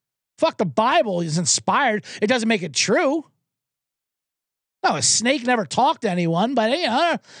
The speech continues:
I was inspired one time when I got drunk off wine.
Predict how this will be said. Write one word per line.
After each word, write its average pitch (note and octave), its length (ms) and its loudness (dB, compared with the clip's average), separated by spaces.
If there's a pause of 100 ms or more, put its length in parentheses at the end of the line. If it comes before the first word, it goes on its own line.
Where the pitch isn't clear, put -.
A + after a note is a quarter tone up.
(120)
I E4 80 2
was B3 80 0
inspired C4+ 640 0
one G3 180 -2
time G#3+ 400 -2
when A3+ 100 -2
I G3 140 -2 (260)
got G#3 220 -2
drunk F#3 360 0
off A#3 200 0
wine. D4+ 560 -2